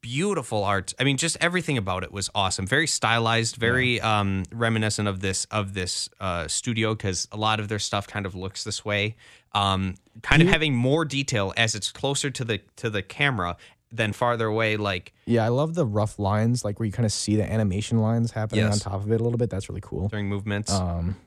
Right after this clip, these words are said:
Speaker 1: Almost, the, almost like a, I don't wanna say like an Ed, Edd n Eddy style, 'cause that, the lines are just shifting and, and squiggling as they happen. But, um, I'm trying to think of if there's any
Speaker 2: It's like,
Speaker 1: of
Speaker 2: it's like
Speaker 1: them.
Speaker 2: you're seeing an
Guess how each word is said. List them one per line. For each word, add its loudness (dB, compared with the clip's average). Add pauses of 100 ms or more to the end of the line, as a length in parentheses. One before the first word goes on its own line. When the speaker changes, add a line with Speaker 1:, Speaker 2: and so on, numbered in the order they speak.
(140)
Speaker 1:
Almost, 0
the, -6
almost 0
like -2
a, -6 (500)
I -4
don't 0
wanna 0
say 0
like 0
an 0
Ed, 2
Edd 2
n -4
Eddy -2
style, -4
'cause -10
that, -2
the -8
lines -4
are -8
just -14
shifting -6
and, -12
and -12
squiggling -6
as -16
they -18
happen. -8 (380)
But, -2
um, -4
I'm -4
trying -4
to -4
think -6
of -6
if -8
there's -6
any -2
Speaker 2:
It's 2
like, 6
Speaker 1:
of 2
Speaker 2:
it's 0
like 2
Speaker 1:
them. 0
Speaker 2:
you're 6
seeing 2
an 2